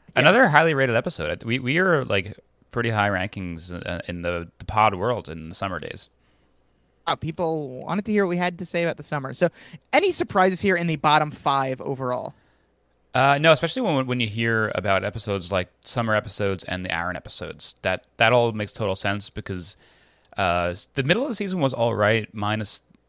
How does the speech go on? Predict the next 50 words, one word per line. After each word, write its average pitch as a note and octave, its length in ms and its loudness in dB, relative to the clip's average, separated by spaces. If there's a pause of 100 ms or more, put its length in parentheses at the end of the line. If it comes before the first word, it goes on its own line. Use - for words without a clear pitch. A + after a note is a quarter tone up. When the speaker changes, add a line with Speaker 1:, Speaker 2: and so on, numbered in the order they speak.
(180)
Speaker 2:
the G#2+ 140 -6
long, B2 440 2
like, G#2 140 -2
way, C3+ 460 2
way A2 320 -2
long F2+ 420 -6 (580)
Aaron F2+ 280 2
stuff. - 260 -10
I F#2+ 60 -16
feel G#2+ 80 -8
like G#2 80 -8
he A2+ 100 -4
lasted G2 400 -2
for, E2+ 380 -6 (240)
like, D#2+ 180 -10
ten F2+ 180 -10
episodes. - 520 -14 (1040)
Speaker 1:
Yeah, D#3 240 0
he G3 200 2
was, F3+ 220 4
he B3 180 -2
was A3+ 120 -2
there D#3 200 4
for C3+ 320 0
way C3 220 0
too C3+ 180 -4
long. B2 320 -6
I, C#3+ 160 0
I E3 40 2
don't F3 100 0
know. E3 100 -4 (280)
However A#3+ 260 6
many G#3+ 200 2
episodes E3 500 0
he F3 100 0
was D3 140 -2
there, C#3+ 360 2
it D3+ 180 -2
felt D#3+ 220 2
like C#3+ 180 -2
he D3 100 -2
was C3 140 2
there B2+ 180 2
all B2 100 2
season. C#3 260 -6
Speaker 2:
For C#3 60 2
at A#2+ 60 -4
least A2+ 140 -8
double, E2 340 -6
yeah. D#2+ 200 -10